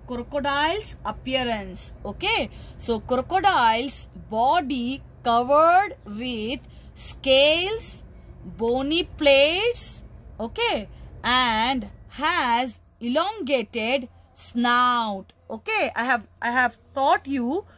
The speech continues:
what is the meaning of bony plates. The skull of the crocodile,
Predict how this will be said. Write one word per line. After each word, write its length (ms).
what 260
is 120
the 100
meaning 420
of 380
bony 540
plates. 520
The 200
skull 480
of 240
the 180
crocodile, 680